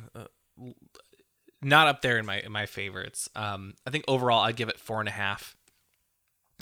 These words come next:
uh, Womp Rats out of, uh, out of ten. You know, I think the, the, the concept of, uh,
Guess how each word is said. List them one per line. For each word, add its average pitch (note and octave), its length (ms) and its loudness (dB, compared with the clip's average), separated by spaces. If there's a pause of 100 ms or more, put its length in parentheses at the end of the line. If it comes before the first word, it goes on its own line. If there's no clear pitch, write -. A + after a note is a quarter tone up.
(140)
uh, G2 320 -4
Womp G#2+ 320 -2
Rats - 420 0 (140)
out G#2 200 -2
of, F#2+ 440 -8
uh, F#2 360 -6
out G2+ 120 -6
of - 80 -8
ten. G2+ 440 -10 (560)
You D3+ 120 -6
know, C3+ 80 2
I D3+ 100 4
think F#3+ 280 0
the, D#3 360 6
the, D3 140 0 (100)
the D3+ 100 -6
concept E3 640 2
of, A#2+ 480 0 (640)
uh, G#2+ 440 -2